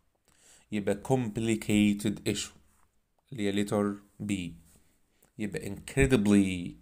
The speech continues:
complicated issue يعني قضية أو مشكلة معقدة جدًا جدًا.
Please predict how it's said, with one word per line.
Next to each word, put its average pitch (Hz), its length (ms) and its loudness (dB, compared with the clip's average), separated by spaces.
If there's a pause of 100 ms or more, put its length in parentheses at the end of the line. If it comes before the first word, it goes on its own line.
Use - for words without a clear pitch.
(100)
complicated 104 800 -2
issue 165 200 2
يعني 101 180 2
قضية 117 640 2 (320)
أو 98 100 0
مشكلة 98 600 -2
معقدة 123 840 0
جدًا 104 480 -2
جدًا. 104 480 -4